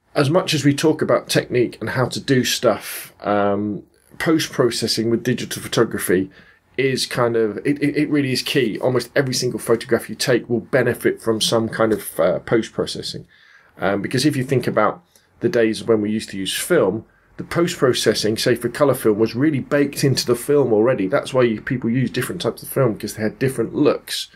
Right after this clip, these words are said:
Um, you know, a, a, a negative,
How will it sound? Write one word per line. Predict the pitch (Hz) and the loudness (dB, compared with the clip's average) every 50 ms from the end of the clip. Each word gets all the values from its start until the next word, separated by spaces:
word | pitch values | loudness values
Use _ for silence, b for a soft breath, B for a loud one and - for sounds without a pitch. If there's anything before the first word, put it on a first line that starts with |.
| b b b b b b b b b _ - | b b b b b b b b b _ -2
Um, | 107 107 104 104 104 104 104 127 | 0 2 2 2 0 -2 -2 0
you | 120 | 2
know, | 117 104 95 - | 2 2 4 2
a, | - - - - - | 2 0 0 0 -4
a, | - - - B B B B B - | -8 -8 -10 B B B B B -4
a | - | -2
negative, | 120 127 139 180 185 147 131 131 - 117 104 101 104 | 0 2 2 2 2 2 0 0 2 2 2 2 0